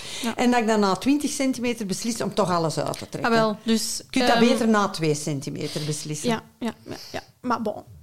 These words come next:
Speaker 1: allee, we hebben het beslist.
Speaker 2: Ja.
Speaker 1: Dus,
Speaker 2: Nu,
Speaker 1: ehm,
Speaker 2: ik moet zeggen, eh, we hebben er juist die Lulu sleepover,
Speaker 1: Ja.
Speaker 2: eh, is, eh, van dichterbij bekeken. Eh,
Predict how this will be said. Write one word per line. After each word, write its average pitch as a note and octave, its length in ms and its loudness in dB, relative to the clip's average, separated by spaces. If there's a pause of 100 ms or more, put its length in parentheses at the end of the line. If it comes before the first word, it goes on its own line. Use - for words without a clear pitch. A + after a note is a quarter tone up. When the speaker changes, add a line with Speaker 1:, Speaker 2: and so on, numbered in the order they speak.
Speaker 1:
allee, A3 300 -4
we A#3 60 -2
hebben A3 180 4
het G#3+ 140 -4
beslist. - 460 -8
Speaker 2:
Ja. F#3 260 2
Speaker 1:
Dus, A3+ 240 0
Speaker 2:
Nu, A#3 80 2
Speaker 1:
ehm, A#3 320 6
Speaker 2:
ik - 140 -2
moet C4 160 0
zeggen, E4+ 440 0
eh, B3+ 160 0
we A#3 100 0
hebben A3 220 2
er G#3 120 0
juist G#3+ 360 0
die G#3 260 -2
Lulu A3+ 260 2
sleepover, G3+ 560 -2
Speaker 1:
Ja. A#3 160 2 (240)
Speaker 2:
eh, - 60 -8
is, - 200 -6
eh, F3 220 -2
van D#3+ 160 -2
dichterbij D3 460 -2
bekeken. D#4+ 560 -2 (500)
Eh, G3 220 2